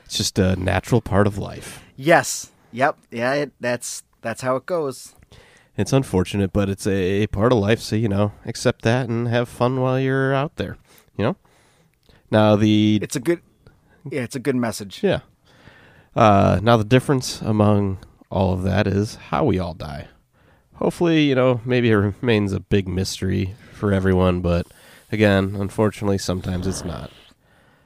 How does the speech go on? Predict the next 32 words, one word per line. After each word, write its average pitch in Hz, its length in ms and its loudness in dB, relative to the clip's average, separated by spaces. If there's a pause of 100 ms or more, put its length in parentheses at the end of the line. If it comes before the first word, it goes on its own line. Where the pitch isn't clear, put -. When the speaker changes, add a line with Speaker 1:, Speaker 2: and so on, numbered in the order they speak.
(480)
Speaker 2:
No. 110 320 -8 (400)
Speaker 1:
Um, 98 720 2 (300)
I 107 60 0
don't 131 140 2
know 123 240 6
what 98 420 0
ranks 107 540 -2
number 101 380 2
one 95 560 2 (100)
in 135 120 0
all 139 220 2
time 143 320 -2
for 143 140 -4
killing 147 360 0
people, 170 480 0 (1040)
but 104 120 6
I 110 140 6
know 117 160 6
one 120 260 4
thing 117 160 2
that's 101 220 0
definitely 107 400 0
high 101 260 -2
up 98 160 -2
on 95 140 2
that 92 200 0
list. - 520 -2 (920)
Speaker 2:
And 131 120 -4
what 147 100 0
would 135 100 -2
that 131 180 0
be? 101 240 -8